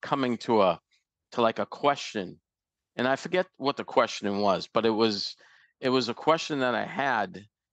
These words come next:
and he instantly, before I even asked the question in my, in my soul or in my mind of my soul,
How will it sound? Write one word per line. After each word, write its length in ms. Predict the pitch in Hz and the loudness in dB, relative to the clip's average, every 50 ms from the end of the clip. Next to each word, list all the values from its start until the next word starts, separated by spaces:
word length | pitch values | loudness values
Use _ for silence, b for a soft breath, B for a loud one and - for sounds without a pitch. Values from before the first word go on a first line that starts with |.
| _ _ _ _ | _ _ _ _
and 200 | - 123 120 117 | -6 -6 -4 -6
he 240 | - - - 135 135 | -6 -6 -6 -4 -4
instantly, 720 | - - 165 165 156 147 - - - - - 170 156 143 120 | -2 0 0 0 0 0 -4 -8 -6 -2 2 2 4 4 2
before 400 | 107 123 - - - 196 214 214 | 2 -2 -2 0 2 4 4 4
I 40 | |
even 240 | 180 165 135 127 113 - _ - | 4 2 0 -2 -4 -6 _ -8
asked 340 | - 120 - 139 - - | -6 -4 -4 -6 -6 -8
the 60 | - - | -10 -6
question 540 | - - 131 120 117 - - 131 131 131 | -2 0 2 2 0 -2 -6 -4 -4 -2
in 80 | 123 113 | -2 0
my, 320 | 110 110 107 101 98 92 - b b b b b | 0 0 0 0 0 -4 -6 b b b b b
in 120 | b 131 127 | b 2 2
my 120 | 120 110 | 2 2
soul 320 | 107 - - 131 127 131 131 | 0 0 2 4 4 6 6
or 100 | 123 117 | 4 2
in 80 | 110 | 2
my 160 | 107 101 98 | 0 0 -2
mind 380 | 92 98 107 110 120 131 131 135 | 0 0 2 2 2 2 0 -2
of 120 | 135 127 | -2 -2
my 140 | 131 139 131 | -2 -2 -2
soul, 460 | 123 - - 139 135 135 135 131 - | -2 -2 0 0 2 2 2 0 -4